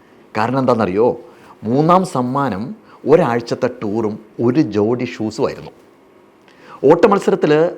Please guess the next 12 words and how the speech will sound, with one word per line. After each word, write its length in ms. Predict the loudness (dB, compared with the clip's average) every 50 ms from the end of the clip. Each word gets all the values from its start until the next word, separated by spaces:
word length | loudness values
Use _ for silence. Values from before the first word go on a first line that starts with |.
| 0 2
അവൻ 140 | 4 4 4 2
ഒന്നാമതെത്തി, 720 | 2 2 2 2 4 4 2 2 0 -2 -4 -4 -4 -4 -8 -16 -20 -20 _ -20 -20 -12 -4 -2
പക്ഷേ 180 | 0 2 4 2
അവൻ 140 | 2 2
ഫിനിഷിങ്ങിൽ 460 | 0 2 2 2 2 0 0 2 2 2
എത്തുന്നതിന് 300 | 2 2 0 0 2 2 0 -2
മുമ്പ് 400 | -2 0 2 2 2 0 -2 -6 -12 -20 -20 -20 -20 _ _
പിന്നിലുള്ള 460 | 2 4 6 4 6 6 6 6 4
രണ്ടുപേരെ 500 | 4 2 2 0 0 2 2 2 2 2
മുന്നിലേക്ക് 640 | 0 -2 -4 -4 -2 0 2 2 2 2 0 -2 -4 -4 -2 0
ഓടാൻ 300 | 0 0 0 0 -2 -2
വേണ്ടിയിട്ട് 360 | -4 -4 -2 -2 -4 -4 -4